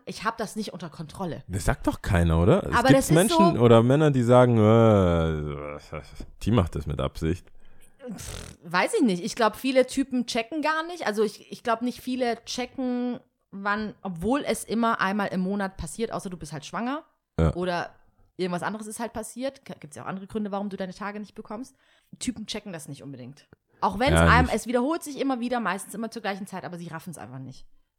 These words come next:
Speaker 2: Ja, ich hab, also, d-, wenn ich in
Speaker 1: Es gibt die
Speaker 2: Beziehung
Speaker 1: Typen,
Speaker 2: war, hab
Speaker 1: die's
Speaker 2: ich das,
Speaker 1: checken.
Speaker 2: ich hab das
Speaker 1: Ja.
Speaker 2: schon gecheckt.
Speaker 1: Es gibt schon die Typen, die's checken.
Speaker 2: Also
Speaker 1: es gibt
Speaker 2: ich
Speaker 1: auch
Speaker 2: hab
Speaker 1: Typen,
Speaker 2: zwar
Speaker 1: die's nicht checken.
Speaker 2: Ja, es gibt, also, das hab ich ja schon mal, glaub ich, auch schon mal erzählt. Es gibt die Art von Streit, wo du weißt,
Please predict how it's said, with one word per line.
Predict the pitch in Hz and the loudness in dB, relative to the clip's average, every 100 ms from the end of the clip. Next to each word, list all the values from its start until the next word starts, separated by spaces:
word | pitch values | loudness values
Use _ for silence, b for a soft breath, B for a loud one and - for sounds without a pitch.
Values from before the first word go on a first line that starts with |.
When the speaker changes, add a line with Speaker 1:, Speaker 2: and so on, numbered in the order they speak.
| _ _ _ 104 | _ _ _ -4
Speaker 2:
Ja, | - | -4
ich | 90 | -6
hab, | 95 - | -8 -8
also, | - 92 78 71 - | -2 -2 -2 -10 -14
d-, | 71 - - 58 73 71 - - - - - _ _ | -14 -14 -20 -18 -16 -14 -14 -16 -20 -20 -20 _ _
wenn | 87 87 87 | -10 -6 -4
ich | 85 - | -4 -4
in | - | -4
Speaker 1:
Es | 156 | -4
gibt | - | 0
die | 95 | 4
Speaker 2:
Beziehung | 101 | 6
Speaker 1:
Typen, | 107 | 8
Speaker 2:
war, | 101 | 8
hab | 95 | 8
Speaker 1:
die's | 95 | 4
Speaker 2:
ich | |
das, | 95 78 | 2 0
Speaker 1:
checken. | 82 90 | -2 2
Speaker 2:
ich | 101 | 4
hab | 92 | 2
das | 156 | 0
Speaker 1:
Ja. | 196 | 0
Speaker 2:
schon | 202 85 | 0 0
gecheckt. | 78 - - | -4 -8 -10
Speaker 1:
Es | - | -12
gibt | 277 | -4
schon | 339 359 | -4 -4
die | 269 190 | -6 -6
Typen, | 240 202 | -10 -8
die's | 185 | -12
checken. | - 156 - 131 | -14 -18 -6 0
Speaker 2:
Also | 98 107 | 2 2
Speaker 1:
es | |
gibt | 101 | 4
Speaker 2:
ich | |
Speaker 1:
auch | 110 | 2
Speaker 2:
hab | - | 4
Speaker 1:
Typen, | 101 | 6
Speaker 2:
zwar | 98 | 6
Speaker 1:
die's | 87 | 4
nicht | - - | -4 -8
checken. | - - 117 - - _ | -14 -14 -16 -20 -20 _
Speaker 2:
Ja, | 95 101 | 4 4
es | - | 2
gibt, | 113 | 4
also, | 110 80 | 4 4
das | 82 | 0
hab | 104 95 | 0 0
ich | |
ja | 92 | -2
schon | - | 0
mal, | 101 85 - | 2 0 0
glaub | 85 73 | -2 -2
ich, | 82 | -4
auch | 76 | -6
schon | 85 | -4
mal | 78 | -4
erzählt. | 73 85 78 | -2 -2 -4
Es | - | -4
gibt | 78 _ - | -10 _ 0
die | 98 | 6
Art | 95 - | 6 4
von | 87 | -2
Streit, | - 90 90 82 | 0 2 2 2
wo | 80 | -2
du | 80 | 2
weißt, | 87 87 | 4 4